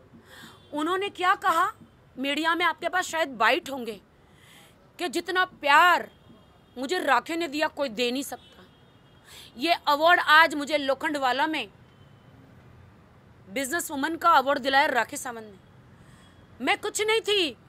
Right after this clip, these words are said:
मुझे र-, सड़क से राखी ने आसमान पे पहुंचाया। आपके पास शायद वो बाइट होंगे तो मैं मीडिया से कृपया करूंगी वो दिखा दीजिएगा। आज राखी ने मुझे जहां गई,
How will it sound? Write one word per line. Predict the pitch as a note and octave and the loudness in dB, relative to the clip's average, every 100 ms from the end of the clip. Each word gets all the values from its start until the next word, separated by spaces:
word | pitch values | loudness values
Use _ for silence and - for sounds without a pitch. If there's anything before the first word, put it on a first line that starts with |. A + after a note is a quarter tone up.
| - - | -20 -8
मुझे | C4 F4 F4+ | -4 0 0
र-, | D4 - - - | -2 -8 -20 -10
सड़क | - D#4+ F#4+ | 2 6 6
से | - G#4+ | 4 0
राखी | F4 D4+ F#4 | 2 2 0
ने | G4 | 0
आसमान | F4+ C#4+ C#4+ E4+ F4+ | 0 0 -4 -4 -2
पे | F4+ | -4
पहुंचाया। | F4 C4+ A#3 C4 B3 | -6 -6 -2 0 2
आपके | E4 G4 | 0 -2
पास | G4 G#4+ | 0 0
शायद | F#4 F#4 | 2 0
वो | G#4 | 0
बाइट | D4 C4 F#4+ | 2 2 2
होंगे | G#4+ F#4 C#4+ - - - - - | -2 -2 -6 -10 -20 -20 -20 -8
तो | |
मैं | E4 F#4 | -4 -2
मीडिया | E4+ E4+ F#4+ | -4 0 0
से | G4+ G#4+ | 0 -2
कृपया | F#4+ D4 F4+ G4 | -8 -2 0 2
करूंगी | G4 G4+ G#4+ | 0 -4 -6
वो | A4 A4 | -6 -8
दिखा | E4 C4 D#4+ | -8 -4 -2
दीजिएगा। | F#4 F#4+ C#4+ A3+ F3+ - - - - - - - - - - C#4+ | -2 -4 -4 -6 -8 -12 -20 -20 -20 -20 -20 -20 -20 -20 -6 2
आज | E4+ F#4 | 4 4
राखी | F#4+ F4 G4+ | 0 0 -2
ने | G#4 | -6
मुझे | G4 F#4+ G#4+ G#4+ - - - - | -6 -6 -6 -6 -12 -20 -20 -18
जहां | F#3 D#4+ F#4 G#4+ | -2 0 2 0
गई, | G4+ G#4 | 0 -2